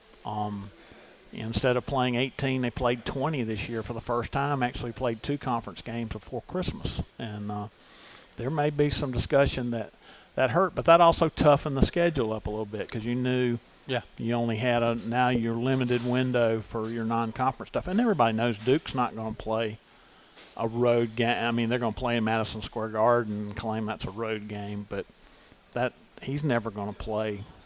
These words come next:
Speaker 1: unless he's forced to in the A C C Big Ten Challenge.
Speaker 2: All right, let's, uh, let's close it out. I've asked you to come with a, with a final thought, which I'm sure is going to be pleasing to millions. <laughs>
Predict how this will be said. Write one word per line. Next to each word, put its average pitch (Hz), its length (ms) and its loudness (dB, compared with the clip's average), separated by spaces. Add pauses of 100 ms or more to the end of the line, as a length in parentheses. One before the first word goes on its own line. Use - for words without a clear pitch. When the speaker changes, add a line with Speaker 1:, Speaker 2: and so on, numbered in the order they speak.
(240)
Speaker 1:
unless 117 300 0
he's 113 180 -4
forced 135 540 0
to 104 340 -6 (400)
in 110 100 -8
the 110 80 -2
A 110 140 -2
C 107 180 -6
C 113 160 -6
Big 104 280 -8
Ten 104 180 -8
Challenge. 107 420 -8 (1300)
Speaker 2:
All 151 80 12
right, 135 180 10
let's, 165 400 2
uh, 147 320 6
let's 147 180 2
close 170 360 6
it 151 100 6
out. 185 240 10
I've 139 160 2
asked 147 320 6
you 151 120 0
to 135 100 -2
come 151 280 2
with 135 160 -2
a, 127 240 -2
with 131 140 -4
a 117 60 -4
final 151 340 4
thought, 156 320 6
which 143 160 -4
I'm 127 140 -2
sure 135 200 0
is 123 100 -2
going 131 180 -4
to 120 60 -2
be 127 140 0
pleasing 131 480 -2
to 127 80 -4
millions. 143 540 0
<laughs> - 60 -8